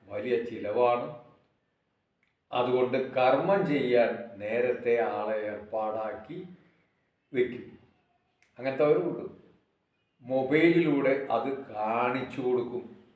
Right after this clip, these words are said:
അങ്ങനെ കാണിച്ചു കൊടുത്താൽ മതി. അങ്ങനെ ലൈവായിട്ട് കണ്ടുകൊണ്ട് ചടങ്ങുകളൊക്കെ അങ്ങനെ കഴിഞ്ഞ്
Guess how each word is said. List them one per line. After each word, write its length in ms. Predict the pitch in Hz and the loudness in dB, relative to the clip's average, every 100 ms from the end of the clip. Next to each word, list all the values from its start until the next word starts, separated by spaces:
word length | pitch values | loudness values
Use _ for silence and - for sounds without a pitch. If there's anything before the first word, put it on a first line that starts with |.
| _ _ _ 104 | _ _ _ -12
അങ്ങനെ 240 | 110 123 | -6 -2
കാണിച്ചു 340 | 117 113 117 117 | 0 0 -4 -2
കൊടുത്താൽ 300 | 120 127 117 | 0 2 0
മതി. 380 | 113 113 113 - _ _ | -2 -8 -10 -18 _ _
അങ്ങനെ 500 | 107 113 120 123 120 - - _ _ 135 | -12 -4 -2 -2 -6 -14 -20 _ _ 0
ലൈവായിട്ട് 680 | 123 123 123 120 113 110 | 4 6 8 6 4 0
കണ്ടുകൊണ്ട് 600 | 117 110 113 117 117 123 | -2 -2 -2 -2 -2 -2
ചടങ്ങുകളൊക്കെ 760 | 123 110 107 117 117 113 104 - | -2 0 -2 -4 -2 -2 -4 -6
അങ്ങനെ 280 | 104 110 110 | -6 -6 -8
കഴിഞ്ഞ് 540 | 110 107 107 117 156 | -6 -6 -6 -8 -8